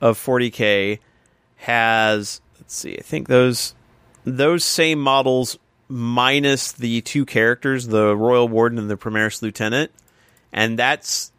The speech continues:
you know, doesn't have any terrain other than the box that you put it in as a building that you can put down. And that's fifty dollars. So there's no reason why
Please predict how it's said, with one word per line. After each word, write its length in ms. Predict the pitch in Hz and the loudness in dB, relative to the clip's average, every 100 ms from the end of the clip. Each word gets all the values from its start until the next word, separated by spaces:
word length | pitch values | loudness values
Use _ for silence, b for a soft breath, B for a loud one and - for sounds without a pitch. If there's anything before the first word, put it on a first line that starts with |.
| - | -4
you 120 | 127 | -4
know, 80 | 98 | -2
doesn't 280 | 135 135 143 | -2 -4 -2
have 160 | 131 | -2
any 140 | 139 147 | 0 -2
terrain 440 | 147 127 117 117 | 0 0 2 2
other 240 | 98 117 | 0 0
than 280 | 113 113 107 | 0 0 0
the 120 | 104 | -2
box 520 | 95 104 104 98 - - | 0 2 2 0 -4 -6
that 100 | 92 | -6
you 100 | 101 | -6
put 180 | - 98 | -4 -4
it 100 | 98 | -2
in 380 | 95 95 95 - _ _ _ | -4 -6 -10 -16 _ _ _
as 240 | 104 98 101 | 0 0 0
a 120 | 98 | -2
building 500 | 98 98 101 98 95 | 0 -2 0 -2 -4
that 100 | 76 | -6
you 100 | 101 | -8
can 180 | 98 95 | -8 -6
put 180 | 90 | -6
down. 360 | 101 98 98 98 b b b b - | -2 -2 -2 -6 b b b b -6
And 200 | 123 131 | -4 0
that's 220 | 143 - | 0 -2
fifty 320 | - 147 - | -2 -2 0
dollars. 480 | 98 101 76 69 - | 0 2 0 -4 -8
So 320 | - 117 110 | -4 0 0
there's 340 | 107 139 160 143 | -2 -2 -2 0
no 120 | 165 | -2
reason 460 | 147 147 151 131 117 | 0 0 0 -2 0
why 500 | 113 107 104 104 | 2 4 2 0